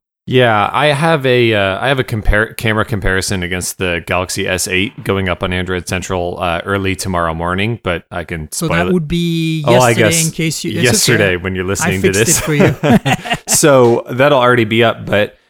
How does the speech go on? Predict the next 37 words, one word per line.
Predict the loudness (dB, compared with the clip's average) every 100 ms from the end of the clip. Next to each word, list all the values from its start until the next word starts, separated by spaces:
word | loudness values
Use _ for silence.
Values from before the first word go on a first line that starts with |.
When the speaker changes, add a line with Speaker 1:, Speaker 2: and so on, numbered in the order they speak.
| -6
Speaker 1:
I | -2
mean, | 0 2
my | 2
basic | 2 0 -4
conclusion | -6 0 0 0 -2
is | -4
the | -4
same | -2 0 -2
thing. | -2 -2 -2 -8 -14 _ _ -2
Uh, | 0 0 -2 -8 _ _ _ _
when | -4 -2
you | 0 -2 -2
just | -2 0
look | 0 0 0
at | -2 0
the | 2 2
OnePlus | 0 -2 -2 -2
five's | 0 0 -2
photos | -4 -2 -2 -2 -2
straight | 0 0 2
out | 2 0
of |
the | -2
camera, | -4 -2 -2 -2 -2 -4 _ _ -8
not | -2 0 0
comparing | -4 -2 0 0
to | -2
anything | -4 -2 -2
else, | 0 0 -2 -8 _ _
you're | -2
pretty | -2 0 2 2
happy | 2 0 -2 -6
with | -6 -8
them. | -8
They're, | -2 -2 -2
they're | -6 -6 -6 -12 _ -12
really, | -4 0 0 0 -2 -4